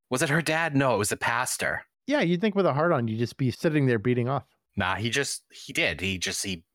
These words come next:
Speaker 1: he beat off while he was running back to town.
Speaker 2: Could you imagine that multitasking? My
Speaker 1: Dude,
Speaker 2: God.
Speaker 1: dude, it's like that George Carlin joke that he said that you couldn't take a shit while running.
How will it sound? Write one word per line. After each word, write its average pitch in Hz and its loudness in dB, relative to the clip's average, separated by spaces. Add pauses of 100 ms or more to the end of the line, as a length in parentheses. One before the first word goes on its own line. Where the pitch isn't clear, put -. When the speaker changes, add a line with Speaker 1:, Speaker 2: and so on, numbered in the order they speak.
(100)
Speaker 1:
he 90 -6
beat 107 0
off 107 0
while 90 2
he 90 2
was 85 0
running 78 0
back 76 -2
to - -8
town. 95 -4 (240)
Speaker 2:
Could 180 -2
you 208 4
imagine 151 2
that 127 -2
multitasking? 170 2
My 135 4
Speaker 1:
Dude, 117 0
Speaker 2:
God. 107 -2 (260)
Speaker 1:
dude, 170 4
it's 110 0
like 151 0
that 135 -2
George 127 0
Carlin 117 2
joke 131 0
that 101 0
he - -4
said 117 -2
that 98 0
you 95 -2
couldn't 113 -2
take 110 -2
a 92 -2
shit - 0
while 95 4
running. 104 2